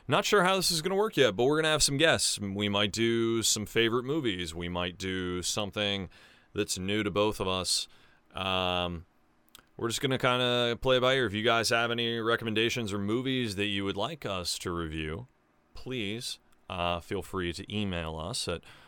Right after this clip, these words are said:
oh the horrorcast at gmail dot com. You can also find us on Facebook, Instagram,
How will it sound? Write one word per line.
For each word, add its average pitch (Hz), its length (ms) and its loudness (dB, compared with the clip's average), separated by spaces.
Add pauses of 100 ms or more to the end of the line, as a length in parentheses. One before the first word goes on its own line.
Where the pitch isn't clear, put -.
(140)
oh 135 100 6
the 143 80 2
horrorcast 139 500 0
at 131 80 -8
gmail 117 360 -4
dot 113 180 -4
com. 123 340 -2
You 90 140 -4
can 87 160 -6
also 85 240 -4
find 87 220 -8
us - 80 -8
on 90 100 -10
Facebook, 127 440 -4 (440)
Instagram, 127 680 0